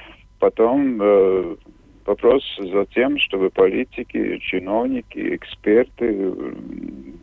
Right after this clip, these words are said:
могли бы доказать, если есть такие сомнения, значит, э, не хватает, э, такой полной информации людям.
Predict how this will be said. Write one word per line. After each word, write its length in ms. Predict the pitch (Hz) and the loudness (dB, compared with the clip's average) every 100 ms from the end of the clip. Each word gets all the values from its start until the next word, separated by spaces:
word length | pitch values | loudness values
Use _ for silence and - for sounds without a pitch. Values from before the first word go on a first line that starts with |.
| - | -12
могли 340 | 87 95 107 | -10 -4 0
бы 140 | 123 | 0
доказать, 680 | - 92 - 92 90 110 123 | 0 0 2 0 2 0 0
если 340 | - 117 110 117 | -2 -6 -6 -8
есть 120 | 110 - | -8 -8
такие 300 | - - 101 | -12 -8 -6
сомнения, 640 | 95 101 104 127 147 123 98 | -2 -2 -2 -2 0 0 -2
значит, 360 | 98 - 98 - | -4 -6 -6 -2
э, 180 | 95 90 | -2 -2
не 260 | 92 - | -6 -12
хватает, 460 | - 107 101 98 92 | -2 0 4 2 2
э, 480 | 87 76 78 92 92 - - | -4 -8 -6 -6 -6 -10 -14
такой 280 | - - 65 - - - - _ | -10 -6 -6 -8 -20 -20 -20 _
полной 280 | - 110 98 | 2 2 2
информации 540 | 95 - 95 104 - 139 | 0 -2 0 0 0 0
людям. 360 | 151 139 - | 0 -2 -4